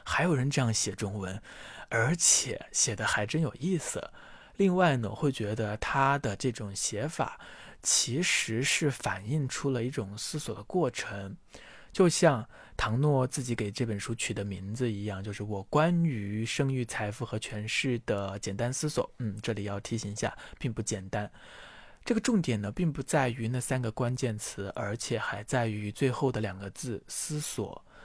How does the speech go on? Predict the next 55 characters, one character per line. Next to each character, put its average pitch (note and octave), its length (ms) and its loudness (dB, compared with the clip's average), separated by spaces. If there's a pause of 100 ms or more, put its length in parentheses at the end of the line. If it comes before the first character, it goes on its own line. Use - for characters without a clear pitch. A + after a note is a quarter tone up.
(200)
这 - 120 6
本 C#3 180 4
书 C3 460 -2
在 C#3 100 4
我 A2 80 2
看 - 180 -2
来 G#2 120 -4
就 B2+ 100 -2
保 G#2 240 -2
留 F#2+ 140 -6
了 G2+ 160 -6
思 - 200 -4
索 A2 220 -4
的 G2+ 80 -8
痕 G2+ 300 -8
迹， A#2+ 180 -4
那 A#2 160 0
些 A#2+ 260 0
散 A#2+ 300 2
漫 A#2 260 0
和 G2 240 -6
离 G#2 280 -4
题， G#2 480 -6 (560)
你 C3+ 100 0
可 E3 80 4
以 G#3+ 60 8
把 D#3 100 4
它 A#2+ 80 2
看 D3 240 0
作 C3+ 180 2
是 C3+ 140 0
一 B2+ 60 2
种 G2 240 -4
枝 B2 260 -4
蔓， A#2+ 260 -2
是 G#2 80 -4
可 A#2+ 120 -4
以 G2+ 60 -4
消 A2+ 220 -2
减 G2+ 220 -6
掉 G2+ 220 -4
的； G#2 100 -6
但 C3 220 -2
是 - 240 -6
你 G#2+ 100 -4
也 D#3 140 0
可 C3 160 -6
以 A#2 80 0
把 F#2+ 180 -8
它 G#2+ 140 -6
看 G#2 360 -6
作 G2+ 220 -4
是 - 240 -4
一 G#2 240 -6
种 F#2+ 340 -4